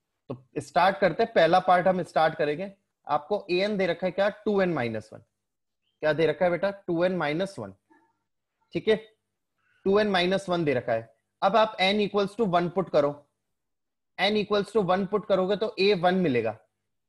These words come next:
मतलब फर्स्ट टर्म। ए वन आपकी क्या होगी, फर्स्ट टर्म, एफ़ टी। तो n equals to one रखा आपने, टू into one minus one, तो ये वन आ गया।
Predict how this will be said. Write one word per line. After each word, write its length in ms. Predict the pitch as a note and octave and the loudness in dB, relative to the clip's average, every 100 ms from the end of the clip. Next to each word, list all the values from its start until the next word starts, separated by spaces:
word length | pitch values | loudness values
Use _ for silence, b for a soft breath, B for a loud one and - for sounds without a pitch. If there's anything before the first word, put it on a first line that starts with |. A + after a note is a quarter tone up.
| - | -12
मतलब 200 | C#3 G3+ | -4 -2
फर्स्ट 360 | G#3 F#3 D#3+ - | 0 2 2 0
टर्म। 180 | C3 G2 _ _ _ - | -4 -4 _ _ _ -4
ए 100 | E3 | -2
वन 180 | F#3+ G3 | 0 0
आपकी 280 | F#3 G#3 | -2 -2
क्या 120 | G3 G3 | 2 2
होगी, 200 | F#3+ A#3+ | 2 0
फर्स्ट 380 | - E3 - | 2 2 0
टर्म, 200 | - G#2 - | -6 -8 -2
एफ़ 220 | E3+ - | -2 0
टी। 140 | - A#2 - _ _ _ _ _ _ _ _ _ _ _ _ _ - | -4 -8 -8 _ _ _ _ _ _ _ _ _ _ _ _ _ -2
तो 60 | |
n 260 | D3 F3+ G3+ | 0 0 0
equals 260 | G#3 G3 - | 0 0 -2
to 100 | G3+ | 0
one 200 | F#3+ G3+ | 2 2
रखा 160 | G3 G3 | 2 2
आपने, 220 | G3 G#3+ | 2 -4
टू 340 | - G#3+ G#3+ | -2 -2 0
into 300 | G3+ F#3 A3 | 0 -2 -2
one 280 | F3 F3+ G#3+ - _ _ _ _ - | 0 0 -2 -12 _ _ _ _ -4
minus 420 | D3 E3+ F3 - | -2 0 -2 -4
one, 140 | B2 G2+ _ _ _ _ _ _ _ | -8 -10 _ _ _ _ _ _ _
तो 40 | D3 | -4
ये 100 | D#3 | -4
वन 280 | C3+ D#3 F3 | -2 0 0
आ 100 | D#3+ | 0
गया। 180 | G3 | -2